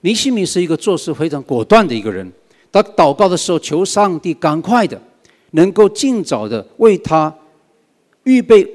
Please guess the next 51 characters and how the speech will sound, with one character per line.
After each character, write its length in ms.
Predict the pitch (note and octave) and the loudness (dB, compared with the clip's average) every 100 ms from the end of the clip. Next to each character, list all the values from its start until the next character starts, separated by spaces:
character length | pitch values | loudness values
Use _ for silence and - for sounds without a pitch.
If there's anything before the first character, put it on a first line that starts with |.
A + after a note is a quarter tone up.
| - _ | -18 _
跟 200 | G3 G#3 | -2 -2
波 260 | - F3+ A#3+ | -4 0 0
斯 240 | - C#4 | -2 -6
王 280 | G#3+ A2 B2 _ _ _ _ | -4 -6 -8 _ _ _ _
所 240 | - - A3+ | -12 -6 -4
要 80 | A3 | -4
讲 360 | - - A2 | -6 -4 -4
的 80 | - | -6
话， 260 | D3+ E3+ G#2 _ | -4 -4 -4 _
给 100 | - | -10
他 120 | F3 A3 | -6 -6
这 100 | A3 | -8
个 80 | |
机 160 | D#3 C3+ | -8 -8
会。 200 | B2+ G2+ _ _ _ _ _ _ _ | -6 -8 _ _ _ _ _ _ _
他 140 | F3+ | -2
祈 220 | G3 - G3+ | -2 -4 -4
祷 160 | - | -4
上 200 | C4 F3+ | -2 -4
帝 100 | E3+ | -2
说 220 | D#3+ F3 E3+ _ | -2 -4 -6 _
：“求 220 | - B3 | 2 4
你 200 | C4 A3 | 4 -2
仆 260 | - - F#3+ | -6 -2 2
人 200 | G#3 F3 | 2 0
现 380 | E3 - A#3+ D3+ | -2 -2 0 -2
今 220 | - C#3+ | -6 -8
亨 200 | A2+ C#3 | -4 -6
通。” 240 | C3 C3 G#2+ _ _ _ _ _ _ _ _ _ _ _ _ | -2 -4 -6 _ _ _ _ _ _ _ _ _ _ _ _
可 140 | _ G#3+ | _ -2
是 140 | C4 | 0
当 440 | C4 _ C4 C4+ B3+ _ | -8 _ 0 0 -6 _
每 160 | - F#3 | -2 -2
一 100 | C4+ | 0
天 320 | C4+ F3+ E3 C#3 - _ _ _ _ _ _ _ | 0 0 0 -4 -18 _ _ _ _ _ _ _
他 100 | B3 | -4
早 200 | B3 F#3 | -2 -4
上 200 | F3 A3+ | 0 0
祷 160 | E3 C#3 | 0 -2
告 140 | G#3 | -2
完 200 | E3 C#3 | -2 -4
毕， 220 | E3 B2 _ _ _ _ | -8 -10 _ _ _ _
他 100 | - | -6
上 280 | A3 C4+ A#3 | -4 -2 -6
朝 240 | - F3 | -6 -6
廷 180 | A#3+ F3+ | -4 -6
工 240 | F3 G#3 B3 | -4 -6 -4
作 180 | B3 | -6
的 100 | C#3+ | -6
时 160 | B2+ - | -8 -8
候， 220 | A#2 A2 | -6 -8